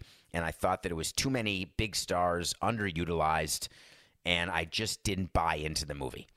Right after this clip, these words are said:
And I gave that review, and I'd said to Dan before I went on the show, I said, "Listen, you know, I'm gonna review Don't Look Up, and it's not gonna be good. Do you want me to choose a different movie?" He said, "No. Here at Meadowlark, we, we're just like C B S.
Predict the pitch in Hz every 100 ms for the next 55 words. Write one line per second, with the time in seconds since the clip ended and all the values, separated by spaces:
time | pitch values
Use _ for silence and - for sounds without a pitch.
0 | _ _ - - 92 87 82 135 139 117
1 | 101 - 87 85 147 160 110 104 101 -
2 | 143 139 110 160 156 131 113 135 135 135
3 | 131 131 - 175 165 131 - - - -
4 | 123 - 151 147 185 147 101 - - -
5 | - 131 135 147 165 135 139 143 143 139
6 | 127 113 147 135 - - - 113 113 110
7 | 147 131 - 110 98 85 127 117 101 98
8 | - 104 110 104 104 - 92 87 92 110
9 | 135 190 202 98 - 123 190 208 120 -
10 | - - - 98 139 156 98 85 85 113
11 | 139 117 113 117 90 117 113 - - 135
12 | - 113 - 110 95 78 113 -